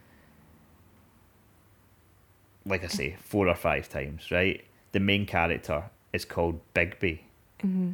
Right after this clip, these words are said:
Speaker 1: and I never clicked until last week that that's,
Speaker 2: That's
Speaker 1: just Big Bad shortened. Never. I don't know why. I don't know
Speaker 2: Wow.
Speaker 1: what. I never thought about it. Ever.
Speaker 2: Wow.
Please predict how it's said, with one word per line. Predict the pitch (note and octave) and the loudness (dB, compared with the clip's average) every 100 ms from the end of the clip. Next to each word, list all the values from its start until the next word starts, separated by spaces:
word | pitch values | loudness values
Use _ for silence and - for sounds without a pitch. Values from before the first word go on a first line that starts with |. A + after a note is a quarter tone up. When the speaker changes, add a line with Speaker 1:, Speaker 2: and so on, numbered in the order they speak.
| - | 0
Speaker 1:
and | F#2 | 2
I | F2+ | 2
never | F2 F2 F2 F2+ F2 | 2 2 2 2 0
clicked | - E2 - - - | 0 -2 -2 -8 -6
until | F2+ E2 E2+ D#2+ D#2+ D#2 | -6 -2 0 0 0 -4
last | E2+ E2 D#2+ - - | -4 0 0 -4 -6
week | D#2+ - - - _ _ - | -6 -6 -12 -20 _ _ -6
that | F2+ D#2+ - - - | 0 0 -2 -10 -4
that's, | G2 | 0
Speaker 2:
That's | E2+ - | 0 0
Speaker 1:
just | F2 - | -4 -2
Big | - D#2+ - | 0 0 0
Bad | D#2+ D#2+ D#2+ | -2 -2 -4
shortened. | - D#2 D2 D#2 - - _ _ _ | -4 -4 -4 -8 -14 -18 _ _ _
Never. | F#2+ G#2 G2+ F2+ F2+ D#2+ - | 0 4 6 6 4 2 0
I | G2+ | 0
don't | G#2 | 2
know | G#2+ F#2 | 2 4
why. | F#2 F2 F2 F2+ - | 4 6 4 2 2
I | |
don't | F#3+ F3 | 4 4
know | F3 | 4
Speaker 2:
Wow. | |
Speaker 1:
what. | E2+ | 2
I | G2 | 4
never | G#2 G#2+ G#2 | 6 6 6
thought | - G2 F#2+ | 4 4 4
about | G#2+ G2+ | 4 2
it. | E2+ - - - G#3 | 2 -4 -14 -4 2
Ever. | F#3+ - | 4 4
Speaker 2:
Wow. | F#3 | 2